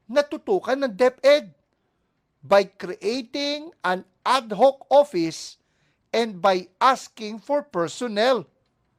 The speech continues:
So right now, we don't actually know the depth of the problem,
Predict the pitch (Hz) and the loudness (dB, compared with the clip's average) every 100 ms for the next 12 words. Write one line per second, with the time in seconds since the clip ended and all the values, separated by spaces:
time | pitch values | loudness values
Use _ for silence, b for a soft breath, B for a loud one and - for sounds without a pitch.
0 | _ _ _ _ _ - 247 240 220 277 | _ _ _ _ _ -2 2 4 4 0
1 | 277 294 269 147 165 175 _ _ _ _ | 0 0 2 2 0 -6 _ _ _ _
2 | _ - 208 170 110 180 277 349 - _ | _ -12 -12 -12 0 4 4 2 -8 _
3 | - 247 254 - 240 214 196 294 220 180 | -2 -2 -2 -10 -10 -10 4 4 6 0
4 | 190 185 _ _ _ _ _ - 233 147 | -6 -12 _ _ _ _ _ -4 -4 2
5 | 277 247 _ _ _ _ _ _ - 214 | 2 2 _ _ _ _ _ _ -6 -4
6 | 180 247 254 269 226 269 214 | -2 -2 2 2 4 2 2